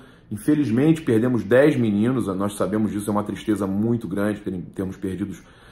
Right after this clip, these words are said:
os dez meninos, pros familiares principalmente, mas temos sobreviventes que precisam trabalhar, que precisam treinar, que precisam jogar, né? Temos sobreviventes, temos outras famílias, né, de meninos que não, não querem que esses sonhos acabem,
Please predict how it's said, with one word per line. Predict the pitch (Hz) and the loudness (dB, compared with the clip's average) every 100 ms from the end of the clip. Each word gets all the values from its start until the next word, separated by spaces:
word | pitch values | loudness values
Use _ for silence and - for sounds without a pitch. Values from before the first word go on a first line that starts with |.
| - | -14
os | 95 | -6
dez | 92 117 101 | 2 2 4
meninos, | 98 113 110 | 0 0 -2
pros | - | -6
familiares | 104 101 107 101 104 | -2 0 2 2 0
principalmente, | - 127 127 107 98 107 131 - - - - | -2 -6 -2 -2 0 -2 -2 -8 -20 -20 -8
mas | 113 123 117 | 0 2 2
temos | 143 143 123 - | 0 0 -4 -8
sobreviventes | - 131 135 123 107 123 117 - - - - - | -2 2 2 2 0 2 0 -4 -12 -16 -20 -14
que | 98 | -8
precisam | 104 95 101 95 | -4 -4 -6 -8
trabalhar, | 92 98 90 98 98 | -4 -2 0 0 -2
que | 95 | -4
precisam | 90 85 87 92 | -16 -14 -10 -10
treinar, | 90 95 85 98 95 | -10 -8 -6 -6 -8
que | |
precisam | - - 95 | -12 -12 -10
jogar, | 87 90 85 104 104 - - - | -6 -4 2 2 2 -12 -20 -10
né? | 104 117 113 - - | 0 0 0 -10 -4
Temos | 127 120 | -2 0
sobreviventes, | 123 117 120 107 131 143 - | 0 2 2 2 0 0 -2
temos | 135 120 | -2 0
outras | 120 131 123 | 0 -2 -4
famílias, | - 107 117 156 123 - - - - - | 0 2 2 4 2 0 -6 -20 -20 -4
né, | 107 113 | 0 2
de | 110 | 0
meninos | 117 127 135 | 0 0 -2
que | - 127 | -4 -4
não, | 131 | -2
não | 117 107 92 117 | 0 0 0 -2
querem | 117 131 135 | 0 0 0
que | 131 | 0
esses | 143 143 - | 0 -2 -8
sonhos | - 135 123 | -2 0 2
acabem, | 117 - 120 127 131 131 127 | 2 4 6 8 6 2 -4